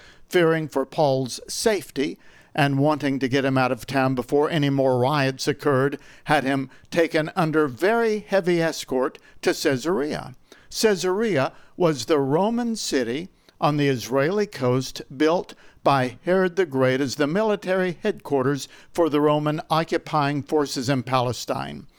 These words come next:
The remains of this city are there today. They're fabulous. I usually visit them once a year when we do our tours of Israel. And Paul was evidently kept in the palace in a secure location, the ruins of which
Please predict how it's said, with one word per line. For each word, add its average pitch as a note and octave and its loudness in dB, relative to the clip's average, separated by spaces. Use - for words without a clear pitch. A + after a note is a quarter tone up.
The D#3 0
remains C#3 2
of B2 -4
this C3+ 0
city D3 2
are B2 0
there C3+ 0
today. C3+ 2
They're B2 0
fabulous. C3+ -2
I B2+ 2
usually B2+ 2
visit D3 0
them C3+ 0
once D3 0
a C#3+ 2
year C3+ 2
when B2 -2
we B2+ 2
do B2+ 4
our B2 2
tours C#3+ 0
of B2+ -2
Israel. B2+ 0
And D3+ 0
Paul G#3 2
was C#3+ 2
evidently D3 0
kept - -2
in F#3+ -4
the F#3 2
palace B2+ 0
in D3 2
a D3 2
secure G3+ 0
location, D#3 0
the F3 4
ruins G#3 2
of D3+ -2
which D#3+ 0